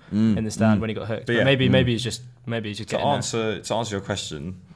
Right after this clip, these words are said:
Speaker 3: no, he did make up for it because he, at the end of the day, he was in the right position,
Speaker 2: Yeah.
Speaker 3: and it was a good composed finish. Um, so yeah, he did
Speaker 2: But
Speaker 3: make up for it, but he just frustrates me
Speaker 2: I think especially in that
Speaker 3: sometimes
Speaker 2: first half,
Speaker 3: off the ball.
Speaker 2: if, if we're gonna go up top with him as a nine next season, I'm, I'm, I'm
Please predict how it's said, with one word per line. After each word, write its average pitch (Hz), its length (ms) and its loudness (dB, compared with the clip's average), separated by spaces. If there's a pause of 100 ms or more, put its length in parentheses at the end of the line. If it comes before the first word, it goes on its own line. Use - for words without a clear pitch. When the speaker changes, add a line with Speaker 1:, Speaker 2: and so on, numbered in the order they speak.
Speaker 3:
no, 104 160 -2
he 101 80 0
did 104 140 0
make 95 200 -4
up - 100 -2
for - 120 -8
it 82 80 -10
because 120 260 0
he, 143 220 2
at - 180 2
the 131 80 6
end 131 100 4
of 123 100 -2
the 120 80 4
day, 101 80 4
he 98 80 0
was 104 100 0
in 110 60 0
the 107 60 0
right 98 200 4
position, 98 440 -2
Speaker 2:
Yeah. 107 220 4
Speaker 3:
and 104 80 2
it 98 40 0
was 92 120 -4
a 104 40 -6
good 101 200 -2
composed 92 400 -4
finish. - 540 -8 (180)
Um, 87 460 -6 (120)
so - 200 -8
yeah, 87 140 0
he 92 100 -6
did - 40 -2
Speaker 2:
But 143 120 2
Speaker 3:
make 98 140 -4
up - 120 -4
for - 80 -8
it, 65 80 -8
but 80 240 2
he 117 80 -4
just - 320 -4 (400)
frustrates - 560 -2
me 87 300 -4 (180)
Speaker 2:
I 127 60 0
think 156 200 6
especially 143 360 2
in 131 80 4
that 120 160 2
Speaker 3:
sometimes 120 220 2
Speaker 2:
first - 60 -8
half, 95 220 -4
Speaker 3:
off - 100 -10
the - 60 -10
ball. 87 320 -6 (160)
Speaker 2:
if, 127 180 -6
if 123 160 -4
we're 131 80 2
gonna 117 160 2
go 113 200 2
up 107 120 -4
top 104 200 -6
with 104 100 -10
him 104 160 -6
as 104 100 -6
a 104 40 -6
nine 104 240 -4
next - 220 -8
season, 98 260 -8
I'm, 95 240 -6
I'm, 98 240 -8
I'm 101 220 -8